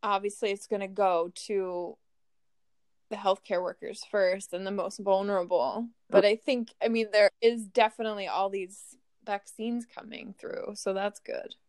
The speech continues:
Speaker 2: So that'll be the real Christmas gift.
Speaker 1: It really will.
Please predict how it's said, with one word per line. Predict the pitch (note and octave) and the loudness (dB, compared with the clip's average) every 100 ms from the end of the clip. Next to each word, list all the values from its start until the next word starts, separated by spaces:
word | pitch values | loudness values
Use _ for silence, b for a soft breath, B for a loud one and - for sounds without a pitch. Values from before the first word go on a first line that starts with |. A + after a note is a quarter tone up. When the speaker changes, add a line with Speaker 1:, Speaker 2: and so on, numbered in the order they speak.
| _ | _
Speaker 2:
So | - - C#3 | -4 6 10
that'll | C#3+ D#3 C#3+ | 12 12 12
be | A#2 | 10
the | G2 F#2+ | 12 10
real | E2+ F2 D#2+ | 10 8 8
Christmas | - - - - - | 4 -2 -2 -2 -2
gift. | - - - - - - _ _ _ _ _ _ _ _ _ _ _ _ _ _ _ _ _ _ _ _ _ - - | 6 6 4 -2 -6 -6 _ _ _ _ _ _ _ _ _ _ _ _ _ _ _ _ _ _ _ _ _ -20 6
Speaker 1:
It | A#3+ A3+ F#3+ | 8 8 2
really | G#3 A3+ A3+ A#3+ | 6 8 8 6
will. | A#3 G#3 G3 F#3 F3 E3+ | 2 2 2 2 -2 -4